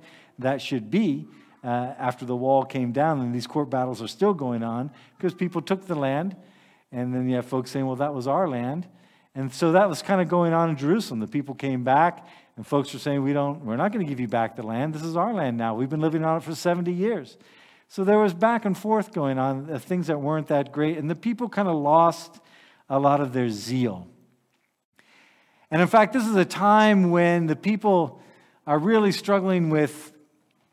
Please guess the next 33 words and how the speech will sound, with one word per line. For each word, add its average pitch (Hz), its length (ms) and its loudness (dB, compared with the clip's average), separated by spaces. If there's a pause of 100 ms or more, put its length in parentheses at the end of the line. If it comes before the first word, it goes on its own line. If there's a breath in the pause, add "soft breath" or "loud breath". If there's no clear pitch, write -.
(420)
who 233 200 4
they 202 220 6
are, 185 300 6
because 160 320 0
the 185 120 -4
kingdom 247 440 2
of 175 140 2
Israel 190 440 0
was 143 160 -2
never 196 400 0
established. 175 800 -6 (800 soft breath)
Even 214 240 4
though 240 120 8
they 220 120 6
were 190 120 8
allowed 180 300 8
to 175 60 -2
go 170 160 4
back 180 300 2
and 156 80 -2
have 147 180 -2
a, 135 300 -2
a 120 60 -4
Jewish 170 340 2
city 180 300 0
and 170 100 0
a 131 80 0
Jewish 147 340 0
homeland, 165 420 -2
and 139 140 -2
Nehemiah 180 540 4
eventually 175 420 -2
comes 175 400 0